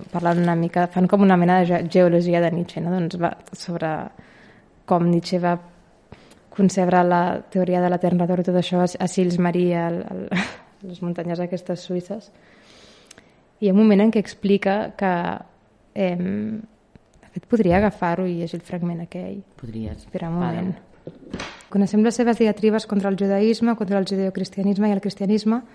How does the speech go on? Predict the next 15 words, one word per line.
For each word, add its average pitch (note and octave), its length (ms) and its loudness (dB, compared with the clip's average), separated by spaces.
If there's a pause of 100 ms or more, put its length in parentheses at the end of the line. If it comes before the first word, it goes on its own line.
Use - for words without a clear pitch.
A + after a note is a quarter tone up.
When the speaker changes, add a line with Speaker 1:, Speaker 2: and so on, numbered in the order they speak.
(460)
Speaker 1:
però G#3 140 2
no G#3+ 80 6
es G#3+ 100 2
parla A3 240 2
gaire G#3 180 4
sovint G3 240 2
de G#3+ 60 4
la G3 80 2
seva G3+ 240 -2
islamofília, F#3+ 720 0
llàstima. F#3 480 -4 (580)
A G#3+ 80 -2
l'Anticrist, G3+ 920 2
Nietzsche G3+ 340 2
escriu: F3 520 -2